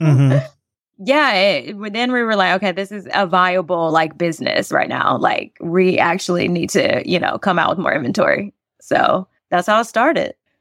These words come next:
Speaker 1: I love the name Neighborly. I love that whole sort of concept of it coming from the fact that you and your business partner were neighbors. That's really cute.
Speaker 2: Mm-hmm.
Speaker 1: <laughs>
Speaker 2: Yeah.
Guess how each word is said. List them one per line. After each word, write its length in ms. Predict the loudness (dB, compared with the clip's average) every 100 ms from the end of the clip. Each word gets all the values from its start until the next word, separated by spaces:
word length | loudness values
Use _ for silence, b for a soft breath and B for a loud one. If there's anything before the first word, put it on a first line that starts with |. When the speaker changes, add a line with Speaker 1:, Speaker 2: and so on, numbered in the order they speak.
| _
Speaker 1:
I 100 | 0
love 320 | 2 2 0 2
the 80 |
name 340 | 2 4 4 4
Neighborly. 520 | 4 4 0 -2 -2
I 60 | 0
love 320 | 2 2 2
that 180 | 2 4
whole 480 | 4 4 2 0
sort 200 | -2 0
of 200 | 2 0 -4 b b b -10
concept 540 | 0 2 4 2 0
of 100 | -2
it 80 | 2
coming 220 | 2 2
from 100 | 2
the 80 | 2
fact 300 | 2 0 0
that 180 | -4 2
you 80 |
and 100 | 2
your 120 | 4 4
business 340 | 4 4 0
partner 720 | 0 -2 2 2 2 -2 -6 _ -8
were 220 | -2 2
neighbors. 400 | 4 2 0 -2
That's 180 | -2 2
really 220 | 0 0
cute. 340 | -2 -6 -4
Speaker 2:
Mm-hmm. 640 | 0 0 2 0 0 -2 -2 -4
Speaker 1:
<laughs> 120 | -2 2
Speaker 2:
Yeah. 320 | 4 2